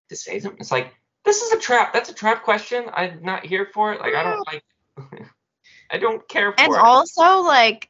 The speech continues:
Speaker 2: I don't wanna tear it apart totally because I did really enjoy revisiting it. But when he was in the hospital and they were like, "He doesn't have much time left," and they let her into the room, it looks like he was already in the morgue, first of all. That was not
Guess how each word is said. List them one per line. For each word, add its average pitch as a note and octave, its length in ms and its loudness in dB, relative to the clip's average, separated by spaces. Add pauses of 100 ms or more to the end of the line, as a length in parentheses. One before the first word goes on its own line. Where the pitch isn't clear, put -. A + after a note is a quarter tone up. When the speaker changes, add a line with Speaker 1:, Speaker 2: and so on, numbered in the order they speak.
(120)
Speaker 2:
I B3+ 100 4
don't C4+ 200 0
wanna G3+ 220 0
tear F#3 220 -2
it E3+ 60 0
apart E3+ 320 0
totally G3 420 -2
because G#3+ 340 -8
I F3+ 180 -2
did F#3 300 -6
really F3+ 240 0
enjoy F3 340 -4
revisiting E3+ 600 -6
it. A3+ 200 -2 (440)
But G#3+ 440 6 (680)
when B3 220 0
he C4 240 -4
was C4+ 220 0
in C#4 80 -4
the B3 80 0
hospital C4+ 880 0
and A3 160 -2
they A3+ 120 0
were A3+ 140 0
like, G#3 220 0
"He - 140 -10
doesn't A#3 280 0
have C4+ 120 0
much C4 260 -4
time F#3+ 300 0
left," F3 480 2
and G3 120 -4
they F#3+ 120 0
let G3 200 2
her A#3 100 6
into C#4 260 0
the C#4 100 -2
room, F#3 540 0 (460)
it A3+ 140 4
looks E4 220 -2
like G#4 120 4
he F4 140 2
was D4 120 -2
already C4 240 6
in C4+ 80 2
the B3+ 60 2
morgue, F#3+ 460 2
first - 340 -4
of F3 80 -4
all. D#3 280 6
That G#3 200 2
was A#3 140 -6
not B3 300 2